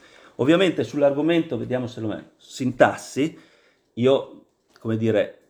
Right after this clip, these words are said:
vi indirizzo alla grande Natascia Tonelli e anche al mio amico e collega Arnaldo Soldani. Mm. E allora, riprendiamo per, eh, finire questo discorso sulla sintassi, metri, sintassi,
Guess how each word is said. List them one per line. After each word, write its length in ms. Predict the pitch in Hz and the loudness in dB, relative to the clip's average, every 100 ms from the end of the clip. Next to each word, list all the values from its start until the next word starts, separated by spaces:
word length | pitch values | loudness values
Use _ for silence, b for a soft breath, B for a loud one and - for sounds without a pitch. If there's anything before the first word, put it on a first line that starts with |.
| - | -8
vi 120 | 123 | -4
indirizzo 840 | 127 131 131 127 - 117 107 - - _ | 0 2 2 0 -2 0 0 -2 -16 _
alla 220 | 107 104 | -6 -4
grande 340 | 101 120 117 113 | 0 0 2 0
Natascia 420 | 101 113 110 113 | 0 -2 -4 -6
Tonelli 760 | - 123 131 151 151 117 110 - | -6 -4 -2 -2 -2 -2 -4 -4
e 280 | 123 131 120 | -2 -2 -2
anche 600 | 110 120 117 120 113 - | -4 -4 -2 -2 -2 -4
al 160 | 110 | -4
mio 140 | 110 113 | -2 0
amico 280 | 113 110 113 | -2 -2 -6
e 80 | |
collega 600 | 135 135 110 107 110 107 | -4 -2 0 2 2 0
Arnaldo 420 | - 110 101 95 95 | -2 -4 -4 -4 -6
Soldani. 680 | - 95 95 85 87 90 - _ 104 | -10 -10 -6 -6 -8 -14 -18 _ -14
Mm. 120 | 95 b b b b b b b b b _ _ _ B B B B B B B 123 | -14 b b b b b b b b b _ _ _ B B B B B B B 2
E 580 | 131 131 127 120 120 - | 4 4 4 2 0 0
allora, 400 | 226 143 123 - | 2 4 2 0
riprendiamo 760 | 180 220 226 214 175 120 117 110 | -4 -2 0 2 4 4 2 0
per, 200 | 135 127 | -2 -2
eh, 240 | - 120 | -2 -4
finire 320 | 104 151 156 | -4 -2 -2
questo 240 | 143 - 151 | -2 -6 -4
discorso 460 | 151 - 156 123 | -4 0 -2 -2
sulla 220 | 117 156 135 | -4 -4 -4
sintassi, 560 | 139 123 151 147 - | -6 2 4 4 0
metri, 300 | 131 151 143 | 0 0 -2
sintassi, 680 | - 147 185 185 180 156 | -6 -6 -2 -2 -2 -4